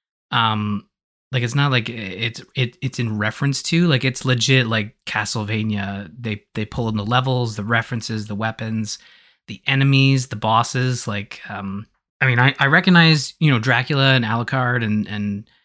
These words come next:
some of the, from the Netflix series. And then I also recognize, like, um, I think it's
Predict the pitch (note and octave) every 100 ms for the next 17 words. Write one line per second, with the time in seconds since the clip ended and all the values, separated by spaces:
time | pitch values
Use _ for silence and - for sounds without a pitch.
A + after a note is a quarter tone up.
0 | _ _ _ - C3+ A#2+ A#2 A2 A2 G#2+
1 | - C#3+ B2 A2+ A#2+ - B2 - - B2
2 | B2+ B2 A#2+ A#2+ A#2+ A#2+ A#2+ B2 A#2 A2
3 | A#2 A2+ G#2+ A2+ G#2 - G#2 G2+ G2+ G#2
4 | _ _ _ - B2+ C3 - - -